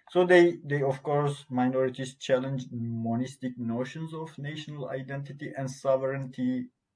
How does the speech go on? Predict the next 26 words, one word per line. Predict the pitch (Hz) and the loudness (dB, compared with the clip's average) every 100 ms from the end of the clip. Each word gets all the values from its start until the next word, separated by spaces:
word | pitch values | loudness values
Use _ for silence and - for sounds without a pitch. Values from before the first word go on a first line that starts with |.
| _ - | _ -6
and | 110 110 113 | -4 -6 -10
they | 123 117 113 | -6 -2 -2
revitalize | 107 113 131 127 120 123 120 113 113 120 123 - _ _ | -2 -2 0 2 0 -2 -4 -2 0 0 -2 -8 _ _
communal | - 139 147 147 147 147 139 139 | -8 -4 -2 -2 -4 -4 -6 -8
collective | - 113 123 127 147 131 | -10 0 0 0 -4 -8
culture, | 123 - 131 127 - 127 | -6 0 2 2 -4 -4
language, | 120 107 107 120 131 127 123 123 - - - - | -4 -4 0 2 2 4 6 4 2 -10 -14 -8
autonomy, | 104 - 127 123 123 120 | -6 -2 0 2 0 -2
sovereignty, | - 110 110 113 113 110 | -2 -2 -2 -4 -6 -8
thus | 101 110 104 - | -6 -4 -4 -8
contributing | - 110 107 107 113 113 107 | -10 -10 -10 -8 -8 -8 -8
to | 117 | -8
diversity | 104 101 98 98 101 117 127 127 - 113 | -10 -6 -6 -8 -6 -4 -4 -6 -10 -8
or | 104 101 - _ - - _ _ | -6 -8 -8 _ -20 -20 _ _
keeping | - 175 160 123 | -6 -4 0 0
diversity | 113 113 110 107 - 113 | 0 0 -4 -8 -8 -6
alive | 107 95 98 127 143 | -6 -8 -6 -4 -2
as | 151 | -4
well. | 147 139 131 139 - _ _ _ _ _ _ - - _ _ - | 0 2 2 0 -12 _ _ _ _ _ _ -16 -16 _ _ -2
And | 123 127 | 0 4
they | 127 | 6
are, | 127 123 123 123 - | 6 6 4 2 -4
uh, | 113 113 113 113 | -6 -6 -6 -6
they | 117 | -2
have | 120 117 | -2 -2
been | 123 120 120 | -2 -2 -2